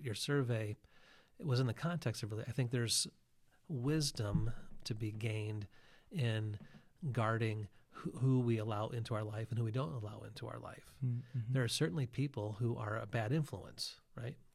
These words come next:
Speaker 2: Yeah.
Speaker 1: People that I, you know, we need to guard against those people, you know, out, out there. Proverbs is very clear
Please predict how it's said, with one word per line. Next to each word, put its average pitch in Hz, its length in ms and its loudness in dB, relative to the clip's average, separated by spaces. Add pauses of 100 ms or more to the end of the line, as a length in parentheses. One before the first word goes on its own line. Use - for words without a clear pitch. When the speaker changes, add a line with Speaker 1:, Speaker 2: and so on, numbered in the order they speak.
(120)
Speaker 2:
Yeah. 127 200 2 (160)
Speaker 1:
People 117 340 2
that 113 300 -2
I, 117 120 0 (200)
you 131 120 -2
know, 110 80 -2
we 113 140 0
need 113 180 -2
to 110 140 -2
guard 110 380 0
against 113 680 0
those 113 160 -4
people, 127 460 -4
you 123 80 -4
know, 113 180 -4 (100)
out, 123 180 -4
out 117 200 -2
there. 113 260 -6 (800)
Proverbs 113 500 2
is 120 180 0
very 127 240 0
clear 107 400 -4